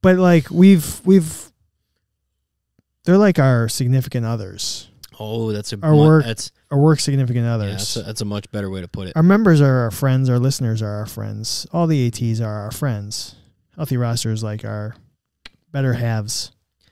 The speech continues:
Speaker 2: They really are. And I think, I think there's some fun, exciting things that are gonna happen at that old convention that hopefully everybody goes to. I'm pretty sure Healthy Roster is planning on being there.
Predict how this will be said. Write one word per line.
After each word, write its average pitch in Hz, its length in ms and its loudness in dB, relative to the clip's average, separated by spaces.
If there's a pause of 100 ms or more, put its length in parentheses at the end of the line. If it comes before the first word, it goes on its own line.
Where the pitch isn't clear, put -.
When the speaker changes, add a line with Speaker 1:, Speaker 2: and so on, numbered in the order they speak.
(100)
Speaker 2:
They 123 100 -12
really 180 240 -6
are. 135 240 -6 (800)
And 131 120 -6
I 135 60 -2
think, 165 320 -2 (340)
I 123 60 -6
think 180 480 -6
there's 120 180 -4
some 110 140 -6
fun, 127 240 -4
exciting 107 380 -6
things 101 460 -6 (580)
that 110 100 -8
are 104 80 -2
gonna 98 140 -4
happen 107 400 -6
at 95 140 -10
that 95 200 -10
old 95 220 -12
convention 98 760 -12 (480)
that 92 260 -8 (140)
hopefully 98 480 -12
everybody 95 400 -10
goes 92 300 -12
to. 107 260 -10 (280)
I'm - 300 -20
pretty 107 180 -6
sure 110 200 -6
Healthy 110 280 -6
Roster 110 300 -4
is - 60 -10
planning 110 260 -6
on 107 120 -6
being 113 220 -6
there. 139 180 -6